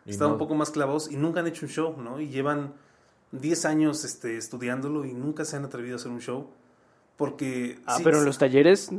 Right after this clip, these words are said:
Speaker 3: ¡bum! Vámonos, se les nota la técnica. ¿Y qué
Speaker 2: O,
Speaker 3: pasó
Speaker 2: o,
Speaker 3: con el
Speaker 2: o no,
Speaker 3: talento?
Speaker 2: ¿no? O sea, o, o no. O sea, eh,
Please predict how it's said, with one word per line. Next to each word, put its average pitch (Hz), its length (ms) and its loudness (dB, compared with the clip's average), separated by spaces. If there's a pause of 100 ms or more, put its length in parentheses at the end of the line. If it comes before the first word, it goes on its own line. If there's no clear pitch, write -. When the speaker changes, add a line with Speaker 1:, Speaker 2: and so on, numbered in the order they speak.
(120)
Speaker 3:
¡bum! 175 720 4
Vámonos, 151 320 2
se 127 80 -2
les 117 120 -2
nota 123 200 -2
la 131 120 -2
técnica. 139 480 -4 (180)
¿Y - 80 -14
qué - 100 -2
Speaker 2:
O, 170 40 2
Speaker 3:
pasó 160 220 2
Speaker 2:
o, - 20 2
Speaker 3:
con 139 100 0
el 135 80 2
Speaker 2:
o 170 40 2
no, - 0 -
Speaker 3:
talento? 233 360 4
Speaker 2:
¿no? 277 260 -2
O 196 80 4
sea, 165 260 2
o, 143 80 -4 (220)
o 139 40 0
no. 185 300 -2 (480)
O 127 80 -12
sea, 139 140 -2
eh, 131 280 -10